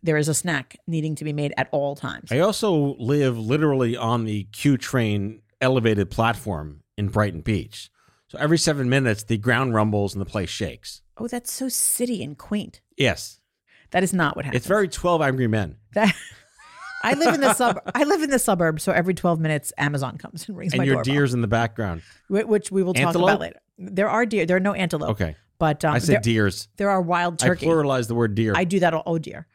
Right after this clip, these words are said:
Speaker 1: Um,
Speaker 2: <laughs>
Speaker 1: but we have massive wild turkey in my backyard all the time, and that's a whole thing.
Speaker 2: Just like Staten Island.
Speaker 1: Just like Staten Island.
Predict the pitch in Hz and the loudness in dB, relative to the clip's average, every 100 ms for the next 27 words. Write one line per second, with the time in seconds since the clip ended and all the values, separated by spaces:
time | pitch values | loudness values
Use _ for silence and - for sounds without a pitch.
0 | _ - - 170 165 175 233 233 262 226 | _ -16 0 0 0 0 0 2 2 2
1 | 175 175 170 175 185 156 151 147 143 - | 0 2 0 0 -2 0 0 0 -2 -4
2 | 151 - 226 233 202 214 220 226 226 226 | -8 -6 -8 -4 -2 0 -2 -2 -2 -2
3 | 220 220 233 220 165 147 135 - 139 135 | -4 -4 -6 -4 -2 -2 -2 -4 -10 0
4 | 175 202 185 247 226 - - 110 147 190 | 2 2 2 0 -2 -6 -6 -6 -6 -4
5 | 285 269 214 165 151 208 196 - 185 180 | 0 2 0 -2 0 2 2 -2 -4 -4
6 | - 151 - - | -2 -2 -2 -10